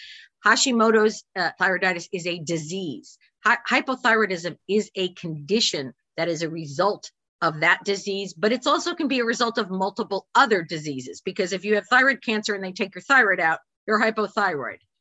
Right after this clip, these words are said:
Doesn't involve autoimmunity or Hashimoto's, but the result is the same. So when we become hypothyroid or we're diagnosed as hypothyroid,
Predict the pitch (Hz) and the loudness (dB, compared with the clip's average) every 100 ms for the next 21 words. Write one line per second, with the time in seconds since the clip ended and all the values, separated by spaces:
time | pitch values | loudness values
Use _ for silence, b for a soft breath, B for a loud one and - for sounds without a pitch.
0 | _ - 180 214 226 240 233 240 233 240 | _ -4 0 2 0 2 4 4 4 2
1 | 254 262 277 269 196 175 165 202 - 165 | 2 0 -2 -4 -4 -4 -6 -8 -8 -2
2 | 180 170 220 233 247 170 165 - b _ | 0 0 0 0 0 0 -4 -10 b _
3 | 180 180 160 175 165 165 175 190 185 170 | -4 -4 -2 -4 -4 -4 0 0 -2 -6
4 | - 156 - 214 160 143 - b b b | -8 -10 -4 -4 -4 -10 -20 b b b
5 | b _ - 226 196 180 - 196 208 226 | b _ 0 2 2 -2 -10 -8 0 2
6 | 269 320 277 208 233 208 202 214 196 196 | 2 -2 -6 -4 -2 -2 -2 -2 0 -2
7 | 170 156 233 233 202 165 170 165 165 170 | -4 -2 2 4 2 -2 -4 -6 -2 -2
8 | 170 190 240 202 - 156 147 - 196 202 | -2 -4 -4 -6 -6 -6 -8 -4 -2 -2
9 | 160 143 | -2 -6